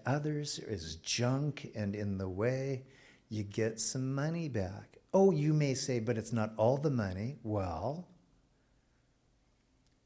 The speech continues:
what if God thought that about you? "I'm getting something back, but not all of it back."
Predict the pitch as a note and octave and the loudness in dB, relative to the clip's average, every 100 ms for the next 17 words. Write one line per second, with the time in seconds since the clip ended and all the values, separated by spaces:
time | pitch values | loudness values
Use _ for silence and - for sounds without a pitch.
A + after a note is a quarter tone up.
0 | - B2 D#3+ - D3+ C#3+ B2+ C#3 C3+ C#3 | 2 4 4 2 2 2 2 0 0 0
1 | C3 C3+ - D3 C#3+ F#2+ A#2+ D3 E3+ - | 2 0 0 0 0 0 0 2 4 4
2 | G#2+ - C#3 F#3 - G#2+ F#2+ G#2 G#2 - | 2 2 4 4 2 -2 2 2 2 2
3 | A2 B2+ A#2+ C#3+ D#3+ G2+ F2+ - F#2 F#2+ | 4 4 6 4 2 0 -2 0 0 0
4 | B2+ | -6